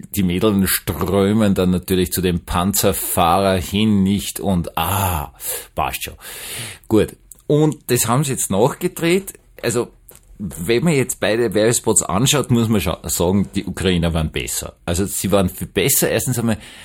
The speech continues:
sind die Mädeln irgendwie bunter angezogen und heucheln also ihre Begeisterung, ob der Panzerfahrer auch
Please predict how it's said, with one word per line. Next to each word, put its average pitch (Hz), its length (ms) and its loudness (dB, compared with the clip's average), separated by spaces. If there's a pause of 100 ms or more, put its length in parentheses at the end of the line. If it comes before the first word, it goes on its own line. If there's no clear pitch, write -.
sind 101 240 2
die 104 60 2
Mädeln 110 500 2
irgendwie 123 280 2
bunter - 520 0
angezogen 143 720 0
und - 440 -2
heucheln 127 460 0
also 95 220 0
ihre 90 160 0
Begeisterung, 104 840 -2
ob - 240 -2
der 90 120 -2
Panzerfahrer 92 1080 -2
auch 85 220 -2